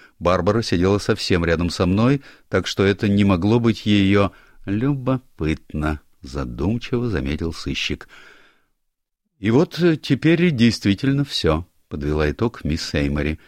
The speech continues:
"Я могу открыть глаза?" "Ну, конечно, мадемуазель. А кто налил кофе сэру Клоду?" спросил Пуаро, когда глаза были открыты. "Вы, мадемуазель?" "Нет, кофе разливала Люсия".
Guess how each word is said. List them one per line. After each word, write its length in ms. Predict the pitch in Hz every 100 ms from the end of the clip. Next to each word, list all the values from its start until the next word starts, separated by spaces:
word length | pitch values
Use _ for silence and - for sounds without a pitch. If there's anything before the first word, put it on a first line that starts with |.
| _ _ -
"Я 280 | 92 95
могу 240 | 98 131 175
открыть 360 | 175 101 85
глаза?" 460 | 78 80 71 78 71 - - -
"Ну, 300 | 104 104 98
конечно, 680 | - 107 110 104 - 78 73
мадемуазель. 680 | 73 76 80 78 85 82 78 - - -
А 200 | 104 104
кто 380 | - - 175
налил 420 | 170 160 151 147 139
кофе 500 | - 87 - - 71
сэру 360 | - 80 78
Клоду?" 520 | - 85 76 69 71 - _
спросил 460 | - 76 - 76
Пуаро, 540 | - 73 71 87 127 131 - _ -
когда 300 | 76 76 73
глаза 340 | 76 71 78
были 160 | 78 80
открыты. 560 | 82 - 78 - 82
"Вы, 340 | 85 120 175 160 _
мадемуазель?" 640 | 80 73 76 71 78 69 - _ _ _ _ _ -
"Нет, 640 | 95 101 131 101 - -
кофе 500 | - 135 165 - 190
разливала 720 | 180 139 104 82 92 107 117 - -
Люсия". 760 | 104 87 78 - 73 71 71